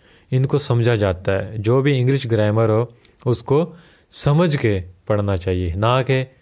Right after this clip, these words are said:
याद करने की नीयत से या फिर इसको रट्टा लगाने की नीयत से पढ़ना चाहिए। तो आज का लेक्चर शुरू करते हैं। तो आज का हमारा टॉपिक है टेंसेस। तो पहले हम बात कर लेते हैं इस वर्ड के बारे में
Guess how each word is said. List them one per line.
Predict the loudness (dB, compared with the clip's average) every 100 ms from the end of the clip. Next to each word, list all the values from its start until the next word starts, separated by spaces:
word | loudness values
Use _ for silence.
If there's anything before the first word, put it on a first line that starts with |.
| _ -8
याद | 0 2 2
करने | 0 0 0
की | 0 0
नीयत | 2 0 0
से | -2
या | 0 2 0
फिर | 0 -2 -2 -4 -12 _ _ _ -4
इसको | -4 0 -2 -2 -10 _ -6
रट्टा | -4 0
लगाने | 0 2 0 -2
की | -2
नीयत | -2 0 -2
से | -2
पढ़ना | -2 -2 -2
चाहिए। | -2 -4 -4 -8 -12 _ -2
तो | 2
आज | 2 2
का | 0 0
लेक्चर | 0 0 -2
शुरू | 0 0 2
करते | 0 -2 -2
हैं। | -4 -4 -10 -16 _ _ _ _ _
तो | 0
आज | 0 2
का | 0
हमारा | 2 2
टॉपिक | 0 0 0 0
है | -2 -4 -6
टेंसेस। | -2 0 0 -2 -2 -6 -16 _ _ -4
तो | 0
पहले | 2
हम | 2 2
बात | 2 2
कर | 0 2
लेते | 2 0 0
हैं | 0
इस | 0 0
वर्ड | 0 0 0
के | -2
बारे | -2 -2
में | -6 -10